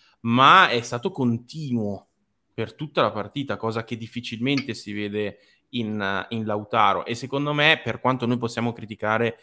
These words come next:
Inzaghi, Inzaghi non gli ha mai fatto finire una partita l'anno scorso. E se in una partita come questa è lui a star dentro novanta minuti,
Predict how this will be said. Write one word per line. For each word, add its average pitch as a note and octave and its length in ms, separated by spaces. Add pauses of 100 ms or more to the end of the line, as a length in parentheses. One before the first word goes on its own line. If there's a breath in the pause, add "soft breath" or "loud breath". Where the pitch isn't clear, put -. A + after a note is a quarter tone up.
(160 soft breath)
Inzaghi, A2+ 800
Inzaghi A#2+ 420
non A#2 120
gli A2 80
ha G#2+ 40
mai B2 200
fatto A#2 240
finire A#2 260
una A2 140
partita G2+ 380
l'anno F#2+ 180
scorso. - 560 (520 soft breath)
E A#2+ 120
se B2 420
in B2 140
una B2 160
partita C3+ 320
come C3 180
questa A#2+ 640
è A2 160
lui C#3 240
a A2 40
star G2+ 220
dentro A#2 300
novanta A2+ 340
minuti, B2 640